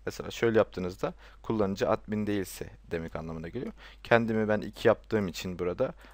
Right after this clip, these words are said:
admin mesajını alıyorum. Değiştirirsem, e, buradakini bir yaparsanız admin mesajını almayacaksınızdır. Grup I D'niz, şurasındaki numarayı bir yaparsınız.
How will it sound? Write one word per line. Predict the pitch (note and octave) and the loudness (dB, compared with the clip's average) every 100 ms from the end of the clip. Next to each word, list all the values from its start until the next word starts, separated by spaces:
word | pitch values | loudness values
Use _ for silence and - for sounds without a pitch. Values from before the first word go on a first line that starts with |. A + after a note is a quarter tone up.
| - | 0
admin | G#2 G#2+ - G2+ | 6 6 4 -4
mesajını | G2 F2+ - F2+ G2+ D3+ - | -2 -2 -2 -4 -4 -6 0
alıyorum. | - G2+ F2 E2 G#2+ | 2 2 0 -4 -6
Değiştirirsem, | A2 A2+ - - A2+ A#2+ - F2 - - - - - | 0 0 0 -2 -2 -4 -6 -6 -8 -18 -20 -16 -2
e, | F#2+ F#2 F2+ | 0 0 -2
buradakini | F#2+ F#2+ - F2 F#2 | -6 -6 -8 -6 -2
bir | G#2 | 2
yaparsanız | G2+ G2 - F#2+ - - - - | 2 2 2 2 2 -8 -10 -2
admin | G2+ - G2+ | -2 -2 -6
mesajını | F#2+ F2 - F2 G#2+ C#3 - | -4 -4 -6 -6 -4 -4 -2
almayacaksınızdır. | F#2+ F#2+ F2 E2 E2+ - E2 - - - - | 0 0 -4 -6 -6 -10 -10 -8 -10 -10 -10
Grup | F#2 F#2 - - | -6 -6 -8 -8
I | E2 E2+ | -2 -2
D'niz, | E2+ F2 E2 - | -4 -10 -10 -8
şurasındaki | - F2+ - - F2+ | -4 -2 -4 -12 -8
numarayı | F2+ F2 E2 F#2+ - | -6 -4 -4 -6 -8
bir | F2 | -8
yaparsınız. | - - - - - - | -8 -8 -8 -12 -14 -16